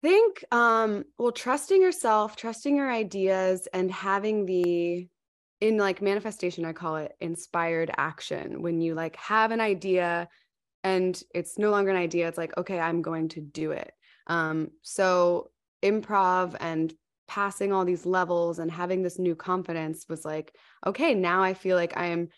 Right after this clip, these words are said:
trained enough to write my own sketches." So then I, with an old boyfriend, I had, um, a web series for, like, a year, and that was so helpful in writing and performing. And,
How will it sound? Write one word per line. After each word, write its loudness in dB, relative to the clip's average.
trained 4
enough 2
to -2
write 0
my 4
own 2
sketches." -8
So -2
then -2
I, -6
with 0
an 2
old 4
boyfriend, 0
I -2
had, -4
um, -6
a -4
web 0
series 0
for, -8
like, -8
a -6
year, 2
and -2
that -2
was -6
so -6
helpful -6
in -6
writing 2
and -8
performing. -4
And, -2